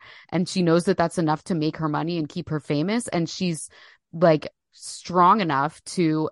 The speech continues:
accept that people don't like her. It's very immature to me when celebrities are, like,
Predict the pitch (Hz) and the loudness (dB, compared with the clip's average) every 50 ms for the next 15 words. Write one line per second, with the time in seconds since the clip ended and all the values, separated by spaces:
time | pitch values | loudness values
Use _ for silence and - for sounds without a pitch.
0 | - 170 165 - - - - 156 147 - - - 165 165 - 180 - 156 160 160 | -4 -6 -6 -6 -4 0 0 0 0 0 0 -2 -2 -2 -2 -4 -4 -2 0 0
1 | 151 147 - 156 165 214 208 - 180 180 143 - - - 214 208 - - 180 202 | -2 0 0 0 0 0 0 -2 -4 -4 -4 -4 -2 -2 -2 -2 -2 0 2 2
2 | 202 220 247 240 - 220 220 208 196 - - - 214 226 240 220 - 226 196 165 | 2 2 0 -2 -4 -4 -4 -6 -6 -6 -6 -4 -4 -4 -2 -2 -2 0 2 2
3 | 151 143 147 151 160 151 - 170 165 165 160 156 170 160 160 160 151 165 156 160 | 2 2 2 0 0 -2 -2 0 0 0 0 0 -2 -4 -4 -4 -2 -2 0 -2
4 | 151 143 | -2 -4